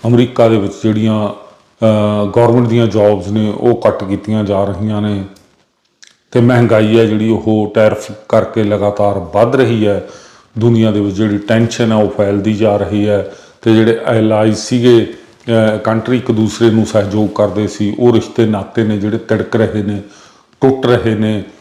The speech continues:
ਤੇ ਭਵਿੱਖ ਕੀ ਹੋਵੇਗਾ ਇਹ ਪਤਾ ਨਹੀਂ। ਉੱਧਰ ਜਿਹੜਾ ਹੈਗਾ ਉਹ ਅਮਰੀਕਾ ਜਿਹੜਾ ਹੈਗਾ ਈਰਾਨ ਨੂੰ ਵੀ ਧਮਕੀਆਂ ਦੇ ਰਿਹਾ ਹੈ। ਪਤਾ ਲੱਗਿਆ ਕਿ ਉੱਥੇ ਵੀ ਡੀਗੋ ਗਾਰਸੀਆ ਦੇ ਵਿੱਚ ਇਹਨਾਂ ਨੇ ਆਪਣੇ ਕੁਛ ਜਿਹੜੇ, ਅਹ, ਬੰਬਰ ਨੇ ਉਹ ਸੈੱਟ ਕੀਤੇ ਨੇ,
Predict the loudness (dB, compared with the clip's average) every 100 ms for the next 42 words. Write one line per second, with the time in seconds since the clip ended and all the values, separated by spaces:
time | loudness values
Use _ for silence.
0 | _ -20 -4 -2 0 2 2 -2 -10 -4
1 | -2 -2 -2 0 0 -2 2 2 2 0
2 | 2 2 0 -4 -6 -2 -2 0 2 2
3 | 0 0 0 0 2 2 -2 -8 -20 -20
4 | _ -2 2 4 2 0 -4 0 0 2
5 | 0 0 -2 -2 -2 0 2 2 2 0
6 | 0 -2 -4 -4 -2 -2 0 -2 -2 -2
7 | -2 -2 0 0 0 -2 -2 -4 -2 -2
8 | 0 0 0 0 0 0 0 0 -2 -4
9 | -4 0 0 0 -2 -4 -4 -4 -4 -6
10 | -10 -20 -20 -20 _ _ -6 -4 0 0
11 | 0 -4 0 0 0 -4 -12 -2 0 2
12 | 0 -2 -4 0 2 2 0 0 -2 -2
13 | -4 -4 -4 -4 -6 -6 -6 -4 0 2
14 | 2 -2